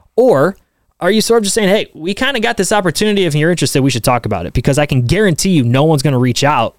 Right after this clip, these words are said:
to just talk about it. They wanna know what's in it for them. Matt, long-winded answer,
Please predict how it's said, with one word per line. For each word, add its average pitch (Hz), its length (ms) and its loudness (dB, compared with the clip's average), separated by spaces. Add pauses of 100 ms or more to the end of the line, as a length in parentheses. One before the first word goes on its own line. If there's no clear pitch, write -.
to 127 100 -4
just - 280 -4
talk 123 240 -4
about 80 220 -8
it. 80 200 -12
They 143 100 0
wanna 151 320 2
know 139 360 2
what's 135 420 0
in 151 80 0
it 127 100 -6
for 107 160 -6
them. 127 220 -2 (640)
Matt, 160 280 -4 (280)
long-winded 165 600 2
answer, 127 560 -2